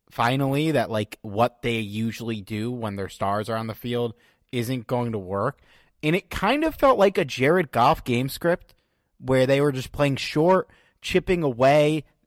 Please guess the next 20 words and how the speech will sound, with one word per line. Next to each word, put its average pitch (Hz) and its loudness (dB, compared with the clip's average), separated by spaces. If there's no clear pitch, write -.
even 170 -8
throwing 156 2
a 131 -2
jet 131 2
sweep 131 0
in 131 0
there 127 0
for 123 -4
old 123 0
time's 117 -6
sake. 113 -4
Obviously, 147 0
the, 135 0
the 120 -2
one 120 4
big 113 -2
gain 117 -2
to 107 -2
Kupp, 110 0
but 107 0